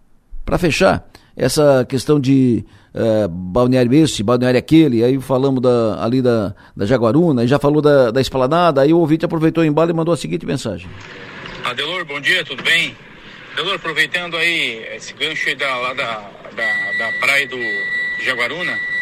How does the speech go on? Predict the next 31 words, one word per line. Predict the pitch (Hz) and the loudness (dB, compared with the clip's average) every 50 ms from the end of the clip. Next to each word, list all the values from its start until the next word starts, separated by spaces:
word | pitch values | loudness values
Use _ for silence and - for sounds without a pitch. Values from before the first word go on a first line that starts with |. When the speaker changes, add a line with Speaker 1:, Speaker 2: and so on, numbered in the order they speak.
| - - - - - | -4 -6 -6 -6 -8
Speaker 2:
assim, | 123 123 - - 175 165 | -6 -4 -4 -4 -4 -4
sou | - - - | -4 -4 -4
morador | 170 180 175 170 165 175 185 185 | -2 -2 -2 -4 -4 -6 -8 -8
do | 170 160 | -8 -8
Balneário | 147 175 185 185 180 175 170 170 170 | -6 -6 -6 -6 -4 -4 -4 -4 -6
Esplanada, | 165 - - - 156 151 147 143 135 139 160 160 190 190 170 - - - | -8 -8 -8 -8 -6 -6 -4 -4 -4 -6 -6 -6 -8 -12 -12 -14 -14 -10
tá? | - 123 139 147 147 - - - - - - - - - - - - - | -8 -8 -8 -8 -10 -16 -20 -20 -20 -20 -20 -20 -20 -20 -20 -16 -10 -6
A, | 123 123 123 120 | -4 -2 -2 -2
é, | 120 120 120 120 123 | 0 0 -2 -2 -4
a | 117 | -4
praia | - - 160 165 175 180 180 | -4 -2 -2 0 2 2 0
está | 175 165 - - - - 165 156 151 143 131 123 | 0 -2 -6 -10 -8 -6 -4 -4 -4 -4 -6 -8
totalmente | 117 - 165 165 165 175 160 165 170 175 165 - | -10 -10 -10 -10 -8 -8 -6 -6 -6 -6 -8 -10
um | 165 160 147 143 131 120 113 110 - - - | -10 -8 -8 -8 -8 -8 -8 -8 -8 -8 -8
total | 131 123 - 160 156 160 | -8 -8 -6 -6 -8 -8
descaso, | 156 - - - 147 143 151 165 160 185 202 - - - - - - - - - - - - - | -8 -10 -6 -4 -2 -2 -2 -4 -6 -8 -8 -8 -8 -8 -8 -8 -8 -8 -10 -10 -12 -14 -10 -6
tá? | - 123 123 | -4 -4 -4
Iluminação | 123 131 139 147 151 143 - 180 180 170 | -4 -4 -6 -6 -6 -6 -8 -8 -8 -8
pública, | - 156 196 208 196 165 151 - 160 139 | -8 -8 -8 -8 -8 -8 -6 -6 -6 -4
muita | 127 143 185 220 - - 185 | -4 -6 -6 -6 -6 -6 -6
lâmpada | 170 175 180 - - 165 143 | -6 -6 -8 -8 -8 -8 -6
queimada, | - - 190 185 180 170 170 170 175 170 208 214 - - - - - - - - - - - - - - - | -4 -4 -4 -2 -2 -4 -4 -4 -4 -6 -6 -8 -8 -10 -12 -14 -14 -16 -16 -16 -16 -18 -18 -20 -20 -14 -8
tá? | 123 117 120 135 143 160 160 - - - - - | -6 -4 -2 -2 -4 -6 -8 -12 -20 -20 -14 -12
E | 135 127 | -10 -10
muito | 131 147 180 208 208 - 208 | -8 -8 -8 -8 -8 -8 -10
lixo, | 185 170 180 214 - - - - - - - 127 127 | -8 -4 -2 0 0 0 -2 -4 -8 -12 -12 -6 -4
lixo | - - - - 175 | -2 -2 -2 -2 -2
na | 170 170 | -4 -4
beira | 160 175 180 180 175 | -2 -2 -4 -2 -4
da | 165 165 | -6 -6
praia. | 156 - 160 156 151 123 110 101 | -6 -4 -4 -4 -2 -4 -4 -6